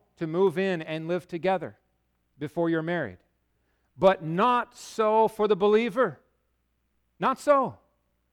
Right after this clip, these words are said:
That is not the best way. Wisdom calls us and says, "Stand out, be different. Don't follow the current of the world. Create the normal according to the wisdom of God."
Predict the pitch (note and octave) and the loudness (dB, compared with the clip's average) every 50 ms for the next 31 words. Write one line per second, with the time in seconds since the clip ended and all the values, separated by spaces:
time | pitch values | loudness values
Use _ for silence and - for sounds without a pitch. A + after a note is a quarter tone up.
0 | _ _ _ _ - F3+ G3 F#3 D#3+ G#3 G#3+ B3+ C#4 C4+ - B3 F#3 A#3+ F#3+ D#3+ | _ _ _ _ -2 -2 -2 -2 -2 0 0 0 0 0 -2 -2 -2 -2 -2 -2
1 | - - - F3 D3 B2 A2 G2 _ _ _ _ _ _ - E3+ A#3+ D#4 D#4+ C#4 | -6 -10 -8 -6 -6 -6 -8 -12 _ _ _ _ _ _ -4 0 0 0 0 0
2 | G#3 - C4 B3+ A#3+ A#3 A3 - - - - C#4 C4 C#4+ C4+ C4 B3+ G3 B3 A#3 | -4 -2 -2 -2 -2 -2 -8 -10 -8 -2 0 2 4 4 4 4 2 -2 -4 -4
3 | A3 G3 - - A3 G#3+ G#3 - - - B3 A#3+ B3 A3+ - - _ _ _ _ | -4 -4 -6 -8 -10 -10 -10 -12 -8 -6 -4 -2 -4 -4 -6 -10 _ _ _ _
4 | _ - - - - - - - C#4+ D4 D#4+ D#4 C#4 C4+ D4 D4 C#4 A3 - C#3+ | _ -20 -18 -18 -18 -16 -8 -4 -2 0 0 0 0 0 2 2 2 0 -2 0
5 | - D4 D4 C#4 - - E4 D#4+ - - - C#4 A#3 F3 - _ _ _ - D3 | 0 0 0 0 -2 -2 -2 -4 -4 -4 -2 -4 -4 -4 -6 _ _ _ -20 -20
6 | C3 - - C4+ D4 D4 D#4 D4+ C4+ F#3+ - - - - - C4+ C4 C4+ C#4 C#4 | -18 -8 -2 0 2 2 2 0 -2 -8 -16 -20 -18 -6 -2 2 4 6 6 6
7 | C#4 C4 A#3 B3 - - - - C4 C#4+ C#4 C4 B3 A#3+ G#3+ G#3 A#3 A3 G#3 A#3 | 6 4 4 0 -8 -10 -10 -4 -2 0 0 0 -2 -2 0 0 0 0 2 0
8 | B3 C4 A#3+ A3 F3 A#2+ - _ _ _ _ - - - C4+ C#4 B3 B3+ B3+ B3+ | 2 2 0 0 -2 -6 -12 _ _ _ _ -10 -4 -2 -2 -2 2 2 2 2
9 | B3 A#3+ - _ _ _ - F3 A3+ A3+ G#3 G#3 A3 A3+ A#3 A3+ A3 A3+ A3 G#3+ | 2 0 -2 _ _ _ 0 2 4 4 4 0 -2 0 0 0 0 0 0 0
10 | G3+ - - A3+ A3+ G#3+ G#3+ G#3 F#3+ - - G#3 F3+ - _ _ - F3 F#3+ F3+ | -2 -2 -2 -2 0 0 0 -4 -8 -10 -10 -12 -12 -12 _ _ -2 -2 -2 -2
11 | D#3 D#3 F3+ G#3 G3+ - - - G3 F3 E3 D3 A2+ - B2+ B2+ A#2 A2 - | 0 0 0 0 0 -2 -6 -10 -8 -6 -6 -8 -10 -12 -14 -14 -14 -16 -18